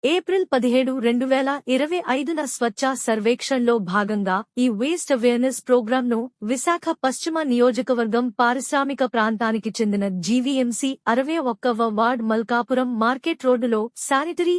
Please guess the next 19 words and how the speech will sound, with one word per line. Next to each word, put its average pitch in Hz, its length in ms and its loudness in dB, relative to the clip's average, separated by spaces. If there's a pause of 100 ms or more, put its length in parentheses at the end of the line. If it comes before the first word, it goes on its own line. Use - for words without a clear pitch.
ఇన్స్‌పెక్టర్ 254 600 0
రమేష్ 226 400 0
ఆధ్వర్యంలో 220 560 0 (200)
ఈ 285 100 0
యొక్క 330 240 -2
ప్రోగ్రామ్ 247 500 0
చేయడం 226 420 0
జరిగినది. 185 500 -2 (1040)
ఈ 320 140 6
కార్యక్రమంలో 269 760 2 (200)
వార్డ్ 247 340 2
శానిటరీ 269 560 0
సెక్రటరీలు, 220 680 0 (380)
వార్డ్ 254 360 2
సూపర్వైజర్, 233 840 0 (340)
వార్డ్ 262 340 0
ప్రజలు 247 440 0 (140)
తదితరులు 247 500 0 (140)
పాల్గొన్నారు. 196 680 -2